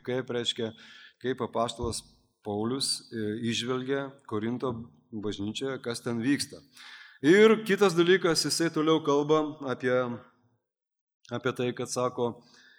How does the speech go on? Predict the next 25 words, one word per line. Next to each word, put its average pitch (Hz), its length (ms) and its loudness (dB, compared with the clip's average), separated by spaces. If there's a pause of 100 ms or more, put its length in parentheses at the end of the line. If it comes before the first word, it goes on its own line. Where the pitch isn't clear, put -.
(160)
„Ir 117 160 0
jei 123 80 4
išdalyčiau 123 480 0
vargšams 107 480 0
visą, 104 240 -6
ką 101 220 -4
turiu.“ 101 340 -6 (320)
Nu, 113 140 -4
apaštalas, 135 680 0 (160)
e, 117 540 -4
Paulius 123 340 0
nebuvo 123 480 0
labai 107 160 0
turtingas. 101 800 -8 (400)
Jisai - 160 -4
tenkinosi 120 640 -2
tuo, 113 180 -2
ką 104 180 -8
turi. 117 360 -2 (920)
Bet 127 220 4
jisai 175 320 6 (240)
kalba 139 400 4
apie 160 160 2
tuos, 131 400 2
kurie, 123 460 2